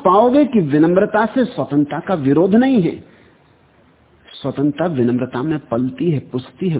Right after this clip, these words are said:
बड़ी होती है, फलती है। विनम्रता स्वतंत्रता के लिए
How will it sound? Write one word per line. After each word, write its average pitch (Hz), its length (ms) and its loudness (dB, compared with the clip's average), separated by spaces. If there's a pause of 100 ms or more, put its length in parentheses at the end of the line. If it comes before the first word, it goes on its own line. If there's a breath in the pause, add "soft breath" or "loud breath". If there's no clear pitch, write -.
बड़ी 139 240 0
होती - 320 -4
है, - 180 -20 (920)
फलती 196 420 -2
है। - 1000 -12
विनम्रता 139 560 0
स्वतंत्रता 120 560 -6
के 131 140 -8
लिए 127 160 -2